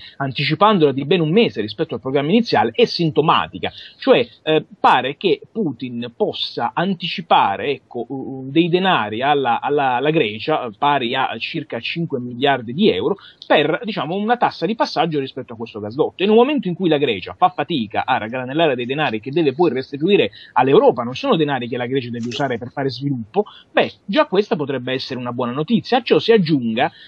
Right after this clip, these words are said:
eh, la notizia della banca, della banca brics. La banca brics è quella che è stata messa in piedi dai paesi,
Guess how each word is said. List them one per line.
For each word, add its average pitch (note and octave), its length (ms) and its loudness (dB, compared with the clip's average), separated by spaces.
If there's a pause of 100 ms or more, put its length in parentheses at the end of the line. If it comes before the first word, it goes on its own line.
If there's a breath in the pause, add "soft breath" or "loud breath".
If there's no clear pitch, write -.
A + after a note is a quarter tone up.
(180 loud breath)
eh, B2 120 -2
la D#3+ 120 2
notizia F#3+ 520 0
della B2 540 4
banca, B2+ 640 0
della B2+ 200 -6
banca D3 280 0
brics. F#3+ 420 -2
La G#2 140 -8
banca F3 280 -2
brics A#3 460 -2
è D#3+ 180 -2
quella F#3+ 420 0
che C#3 240 4
è C3 40 2
stata B2 320 -8
messa A#2+ 240 -10
in G3 100 -6
piedi D#3 220 2
dai A#2 160 0
paesi, B2 500 -4